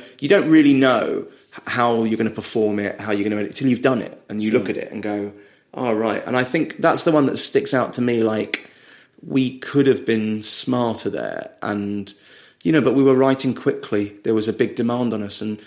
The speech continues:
Speaker 1: you know, there were <laughs> paparazzi outside our houses, and we'd be inside writing sketches. It was a bit of a nutty time,
Speaker 2: Mm.
Speaker 1: and so we were, we, you know, we were, we were just trying to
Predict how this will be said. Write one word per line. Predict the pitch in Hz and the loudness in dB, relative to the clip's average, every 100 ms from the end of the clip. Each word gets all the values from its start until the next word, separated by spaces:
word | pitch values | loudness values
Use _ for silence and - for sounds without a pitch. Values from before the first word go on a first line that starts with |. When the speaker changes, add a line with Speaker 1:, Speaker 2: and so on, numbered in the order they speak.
| - - - | -20 -20 -6
Speaker 1:
you | 123 | -2
know, | 113 107 | 0 0
there | 110 | 0
were | 107 | -2
<laughs> | 107 - | -4 -8
paparazzi | - - - - - - - | -6 -2 0 0 -4 -4 -4
outside | - - 117 113 | -6 -4 -4 -2
our | - | -4
houses, | 117 131 120 104 | -2 -2 -2 -4
and | 104 | -2
we'd | 110 | -4
be | 110 | -2
inside | 113 113 - 107 | -4 -4 -4 -4
writing | 110 107 | -4 -6
sketches. | - 135 135 113 | -4 -4 -4 -6
It | |
was | 107 | -4
a | 113 | -2
bit | - - | -2 -2
of | 110 | -4
a | |
nutty | 107 110 107 - 95 - _ _ _ | -4 -6 -8 -10 -10 -10 _ _ _
time, | - 160 131 135 117 | -4 0 2 0 -4
Speaker 2:
Mm. | 104 - _ | -12 -20 _
Speaker 1:
and | - 117 104 | -6 -4 0
so | - 120 113 | 4 4 6
we | 113 | 4
were, | 127 131 117 - | 6 4 4 2
we, | 135 127 | 2 2
you | 143 | 0
know, | 113 | 0
we | 113 | 0
were, | 120 123 | 0 0
we | 127 | 0
were | 117 | 0
just | 113 127 - | 0 -4 -4
trying | 120 113 | -6 -4
to | 104 | -4